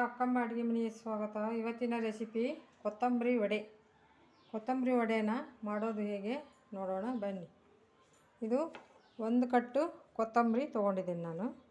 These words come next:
ಫ್ರೆಶ್ ಆಗಿರೋ ಕೊತ್ತಂಬರಿ ಹೆಚ್ಚಿ ಇಟ್ಕೊಂಡಿದ್ದೀನಿ. ನಂತರ ಇದು ಒಂದು ಸ್ಪೂನು ಚಿಲ್ಲಿ ಪೌಡ್ರು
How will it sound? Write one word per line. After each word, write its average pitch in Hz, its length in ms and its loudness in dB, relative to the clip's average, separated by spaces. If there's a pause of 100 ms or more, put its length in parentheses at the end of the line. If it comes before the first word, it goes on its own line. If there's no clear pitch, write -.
(100)
ಫ್ರೆಶ್ 208 300 -2
ಆಗಿರೋ 196 340 0
ಕೊತ್ತಂಬರಿ 185 520 -2 (640)
ಹೆಚ್ಚಿ 226 320 0
ಇಟ್ಕೊಂಡಿದ್ದೀನಿ. 196 760 0 (2000)
ನಂತರ 214 340 -10 (1700)
ಇದು 233 160 -2
ಒಂದು 226 240 0
ಸ್ಪೂನು 240 500 4
ಚಿಲ್ಲಿ 247 340 2
ಪೌಡ್ರು 190 500 4